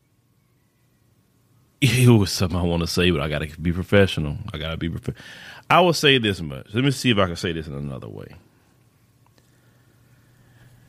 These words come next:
Stacey, <sighs> you're not disciplined in your personal life enough for me.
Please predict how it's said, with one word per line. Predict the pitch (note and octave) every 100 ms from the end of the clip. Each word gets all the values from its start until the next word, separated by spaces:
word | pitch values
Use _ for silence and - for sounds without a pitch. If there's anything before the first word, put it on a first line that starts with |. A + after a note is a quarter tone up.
| -
Stacey, | - - F3+ F3+ - E3 D3 C3+ - G#2+ - - - - - _ _
<sighs> | _ _ _ _ _ _ _ _ _ -
you're | D3
not | F3+ D3 G2+
disciplined | G#2 C3 A2 A2 G#2+
in | G#2
your | G2
personal | - A2+ G#2 F#2 E2+
life | E2 D#2+ D#2+
enough | D#2 D#2+ D#2+
for | D2
me. | C#2+ C#2